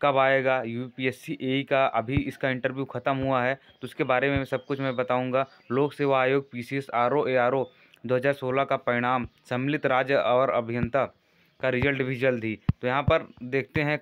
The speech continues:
कब इसका रिजल्ट आने वाला है। यहाँ पर इन्होंने बताया हुआ है कुछ कि उत्तर प्रदेश लोक सेवा आयोग एक महीने में तीन बड़ी भर्तियों का परिणाम घोषित करने जा रहा है। शनिवार को सम्मिलित प्रवर अधीनस्थ सेवा दो हज़ार बीस की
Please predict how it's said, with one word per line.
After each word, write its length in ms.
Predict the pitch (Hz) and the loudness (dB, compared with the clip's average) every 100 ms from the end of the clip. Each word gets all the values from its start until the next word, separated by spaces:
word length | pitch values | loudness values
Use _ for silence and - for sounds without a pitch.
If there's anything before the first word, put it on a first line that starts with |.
| - | 0
कब 160 | 147 | 0
इसका 200 | 139 - | 0 -2
रिजल्ट 300 | 139 131 135 | 0 0 0
आने 240 | 120 120 139 | 0 0 2
वाला 300 | 131 131 127 | 2 2 2
है। 80 | 131 | 0
यहाँ 160 | 123 | 0
पर 160 | 127 127 | 0 -2
इन्होंने 280 | 127 131 127 | -2 -4 -4
बताया 340 | 113 123 127 | -2 0 2
हुआ 200 | 127 123 | 2 2
है 100 | 123 | 0
कुछ 240 | 123 139 - | -2 -14 -12
कि 220 | - 147 - - - | -10 -10 -10 -8 -4
उत्तर 240 | 139 175 | 0 2
प्रदेश 280 | 165 143 151 | 2 2 2
लोक 220 | 143 151 | 2 0
सेवा 240 | - 147 139 | 0 2 4
आयोग 300 | 135 143 135 - - - | 4 2 -2 -12 -12 -4
एक 180 | 147 147 | -2 0
महीने 300 | 139 135 147 | -2 -2 -2
में 120 | 151 | -4
तीन 240 | 143 147 139 | -6 -6 -2
बड़ी 160 | 143 | -2
भर्तियों 420 | 120 120 117 139 139 | -2 -6 -4 -4 -2
का 100 | 139 | -2
परिणाम 360 | 127 127 131 | -2 -2 -4
घोषित 320 | 107 110 - - | -6 -6 -8 -6
करने 280 | 120 123 | -6 -2
जा 140 | 123 123 | 0 0
रहा 240 | 113 107 | 0 -4
है। 100 | 104 - - - - | -6 -8 -18 -20 -6
शनिवार 400 | 123 135 139 147 | -4 0 0 0
को 260 | 139 151 135 - _ 131 | 0 -2 -2 -8 _ -4
सम्मिलित 420 | 131 143 160 139 | -2 -2 -4 -8
प्रवर 420 | - 135 135 151 - | -2 0 2 2 0
अधीनस्थ 500 | 120 113 135 151 - | -4 -4 -2 -4 -2
सेवा 280 | 127 139 131 - _ | 0 2 0 -6 _
दो 60 | 123 | -2
हज़ार 220 | 127 143 | 0 0
बीस 200 | 127 143 | -2 -8
की 220 | - 151 | -8 -8